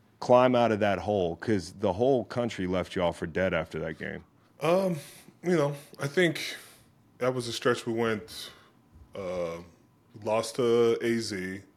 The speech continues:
Speaker 2: lost to New England,
Speaker 1: Yes.
Speaker 2: and lost to the Colts. And so, man, you know, it, it's easy to, uh, think, like, the sky's falling, but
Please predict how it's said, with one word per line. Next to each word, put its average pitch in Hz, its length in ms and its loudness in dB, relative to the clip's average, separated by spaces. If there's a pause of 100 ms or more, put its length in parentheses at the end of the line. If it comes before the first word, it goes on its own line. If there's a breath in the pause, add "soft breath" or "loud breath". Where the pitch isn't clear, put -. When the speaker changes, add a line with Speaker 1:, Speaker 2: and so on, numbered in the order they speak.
(1000 soft breath)
Speaker 2:
lost 113 420 -2
to 117 380 4
New 113 220 -2
England, 92 420 -6 (280)
Speaker 1:
Yes. 92 300 -2
Speaker 2:
and 95 160 -8
lost 98 260 -4
to 113 80 -6
the 87 80 -4
Colts. 120 400 2
And 98 140 -10
so, 98 500 0 (760 soft breath)
man, 113 420 0 (160)
you 127 120 -4
know, 101 260 -4
it, 117 300 -4
it's 117 140 -8
easy 131 240 0
to, 110 320 4
uh, 95 40 -2 (360)
think, 113 220 -6
like, 95 160 -4
the - 60 -12
sky's 104 360 -2
falling, 98 440 -2
but 90 340 -4